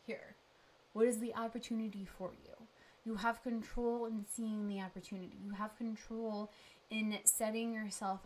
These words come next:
up for when the quarantine is lifted, what you're going to start doing when you, as we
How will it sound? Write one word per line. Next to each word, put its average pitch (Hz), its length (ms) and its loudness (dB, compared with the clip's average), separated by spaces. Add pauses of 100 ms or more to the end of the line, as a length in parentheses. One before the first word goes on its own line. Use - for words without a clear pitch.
(100)
up 190 240 8 (120)
for 202 120 -6
when 196 180 -6
the 190 80 -6
quarantine 208 640 -4
is 180 140 -6
lifted, 196 580 -4 (440)
what 214 180 -2
you're 220 120 6
going 214 200 -2
to 202 140 -4
start 196 260 -4
doing 214 380 2
when 196 100 2
you, 190 240 0
as 190 320 -2
we 190 160 -6